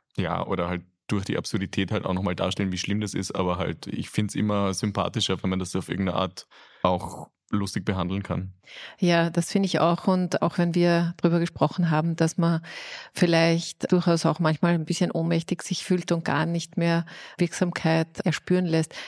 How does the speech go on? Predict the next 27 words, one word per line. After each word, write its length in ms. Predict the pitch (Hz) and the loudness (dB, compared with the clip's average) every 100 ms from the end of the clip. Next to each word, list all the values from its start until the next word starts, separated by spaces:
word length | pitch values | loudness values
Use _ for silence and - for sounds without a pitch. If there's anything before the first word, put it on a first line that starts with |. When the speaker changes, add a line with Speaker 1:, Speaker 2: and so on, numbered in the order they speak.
| - | -14
Speaker 2:
Ich 120 | - | -6
glaub, 240 | - 156 - | 0 0 2
dass 240 | 165 - | 0 0
grundsätzlich, 720 | - 185 202 165 - 185 - | 0 2 4 0 -2 -10 0
je 120 | 170 165 _ _ | 0 0 _ _
dramatischer 840 | - 165 147 104 170 - 185 - | 0 2 4 4 4 0 0 2
die 180 | 165 170 | 0 0
Dinge 440 | - 170 175 175 180 | 0 2 2 2 0
sind, 380 | - 180 175 180 | -2 -2 0 -2
die 60 | |
man 340 | 165 160 156 - | 0 -2 -4 -4
beschreibt 500 | - 165 147 147 156 | 0 2 4 2 2
oder 140 | 170 165 | -2 -4
die 80 | - | -4
beschrieben 500 | - - 170 180 165 | -2 0 0 2 2
werden, 300 | 156 165 170 | 4 2 -2
so 160 | 165 | -4
wie 160 | 170 165 - | -4 -4 -4
von 160 | 170 | -4
dir 140 | 160 160 | 2 2
jetzt 200 | 165 - | 2 0
auch 140 | - | -2
in 80 | 170 | 0
dem 140 | 165 | -2
Buch, 200 | 156 175 - - - - - | 0 -2 -4 -16 -16 -8 -4
desto 260 | 156 - | -2 -2
wichtiger 640 | 160 175 - 165 156 156 | -6 -2 -2 0 0 0